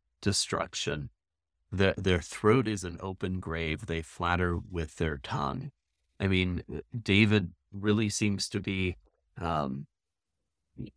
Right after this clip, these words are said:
speaking about sins of, of the mouth and,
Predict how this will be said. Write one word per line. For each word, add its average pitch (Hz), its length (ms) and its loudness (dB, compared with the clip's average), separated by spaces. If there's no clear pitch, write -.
speaking 110 460 2
about 87 260 0
sins 95 580 0
of, 85 320 0
of 82 200 -6
the - 80 -6
mouth 76 520 -2
and, 78 220 -6